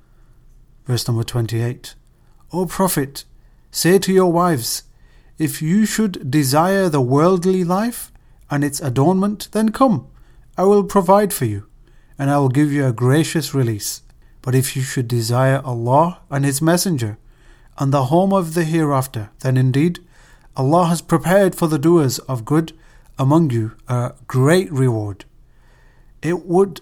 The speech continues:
not be befitting for Prophet Muhammad sallallahu alaihi wasallam to want more. So, a lavish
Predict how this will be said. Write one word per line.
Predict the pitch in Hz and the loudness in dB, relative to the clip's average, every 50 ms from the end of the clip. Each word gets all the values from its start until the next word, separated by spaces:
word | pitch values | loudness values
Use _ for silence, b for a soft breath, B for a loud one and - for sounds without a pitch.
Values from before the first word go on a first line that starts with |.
| - - | -10 -6
not | 160 226 277 - 208 | -4 -4 -4 -2 -2
be | 226 226 208 | -2 0 0
befitting | 151 165 160 - - 208 202 - 175 143 135 | 2 0 0 2 0 0 0 0 -2 -2 -2
for | - - 139 143 143 139 | -2 0 0 0 -2 -4
Prophet | 139 - 156 160 - 170 165 - | -2 -2 -2 -2 -2 -6 -8 -6
Muhammad | 147 143 139 135 151 156 151 147 139 139 | -4 -4 -2 -2 -2 -2 -4 -4 -4 -4
sallallahu | - 127 127 127 123 123 127 123 117 117 | -4 -4 -4 -2 -2 -2 -2 0 0 -2
alaihi | 113 110 - | -2 -4 -6
wasallam | - 117 110 107 104 110 120 b b b b b b b b b - | -6 -6 -6 -6 -6 -8 -10 b b b b b b b b b -6
to | - 127 | -2 0
want | 127 135 147 156 147 | 2 2 2 0 0
more. | 147 165 175 143 113 - - - _ - - - _ _ _ - _ - - _ _ - - _ _ _ - | 2 2 2 2 2 -2 -8 -16 _ -20 -20 -20 _ _ _ -20 _ -20 -20 _ _ -20 -20 _ _ _ -12
So, | - - 131 127 131 127 - - b b b b b b b b b b | -4 -2 0 0 0 0 -4 -8 b b b b b b b b b b
a | - 139 | -2 0
lavish | 135 131 143 170 202 202 202 202 170 - - - - | 2 4 4 2 2 4 2 2 2 0 -4 -8 -12